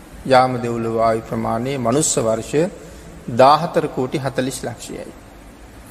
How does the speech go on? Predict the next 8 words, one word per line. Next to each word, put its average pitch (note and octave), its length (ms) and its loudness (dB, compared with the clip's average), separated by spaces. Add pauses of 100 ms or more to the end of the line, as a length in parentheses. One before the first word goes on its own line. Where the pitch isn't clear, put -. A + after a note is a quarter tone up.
(560)
හතරවෙනි G#3+ 640 4
දිව්‍ය D#3 300 4
ලෝකය B2 420 2 (840)
ඉතා E3 360 4
සුවිශේෂී A3 840 2
වූ F#3+ 160 0
දිව්‍ය D3 300 0
ලෝකයක්. - 440 -6